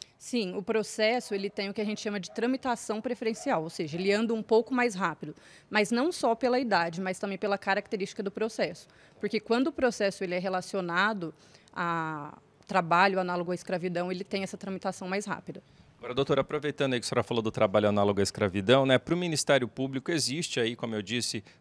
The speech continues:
Speaker 2: o crime, né, de trabalho análogo à escravidão, é, mas ainda pra Polícia Federal, né, o delegado afirma que ainda não tem indícios suficientes pra poder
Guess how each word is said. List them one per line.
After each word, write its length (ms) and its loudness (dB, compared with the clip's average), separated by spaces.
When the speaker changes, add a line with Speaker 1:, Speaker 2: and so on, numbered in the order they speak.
Speaker 2:
o 80 -8
crime, 460 0
né, 180 2
de 120 -6
trabalho 460 2
análogo 300 0
à 40 -2
escravidão, 720 0
é, 460 2
mas 220 0
ainda 340 2
pra 160 0
Polícia 420 0
Federal, 680 2
né, 240 0
o 260 -4
delegado 560 2
afirma 400 -4
que 220 -2
ainda 200 -2
não 120 -6
tem 420 -6
indícios 680 -6
suficientes 680 -4
pra 140 -4
poder 420 -6